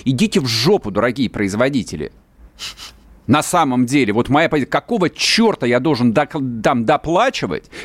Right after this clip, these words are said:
какому-то отечественному производителю? Не можешь конкурировать? Значит, иди торгуй собачьим кормом.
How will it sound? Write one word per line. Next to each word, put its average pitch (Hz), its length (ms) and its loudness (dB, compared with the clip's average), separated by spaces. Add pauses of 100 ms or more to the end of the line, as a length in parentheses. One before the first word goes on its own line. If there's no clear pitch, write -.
какому-то 185 500 2
отечественному 170 500 0
производителю? 165 640 2
Не 131 140 6
можешь 202 260 0
конкурировать? 208 880 2 (1300)
Значит, 185 360 0
иди 196 180 0
торгуй 202 360 0
собачьим 208 500 0
кормом. 143 580 0